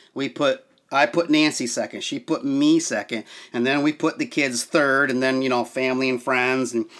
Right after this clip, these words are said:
and then work and ministry was even below that. So that was one of the, the first things we did, was to make sure that our second priority was each other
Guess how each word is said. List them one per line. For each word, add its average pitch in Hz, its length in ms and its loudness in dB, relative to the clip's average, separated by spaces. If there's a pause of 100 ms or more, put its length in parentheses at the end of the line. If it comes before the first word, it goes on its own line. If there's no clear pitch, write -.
(120)
and 123 160 -2
then 170 400 4
work 180 400 2
and 139 240 0
ministry 123 720 0 (300)
was 139 240 -2
even 151 420 2
below 131 360 2
that. 123 420 0 (500)
So 135 600 2 (420)
that 151 260 2
was 185 160 4
one 160 140 6
of 143 80 2
the, 135 280 4
the 131 140 -2
first 175 420 0
things 139 300 2
we 160 220 2
did, 131 300 2
was 127 180 -4
to 135 100 -4
make 151 240 2
sure 139 500 0 (600)
that 127 320 2
our 131 240 2
second 170 480 2
priority 117 600 2
was 127 360 -2
each 123 220 -2
other 117 500 0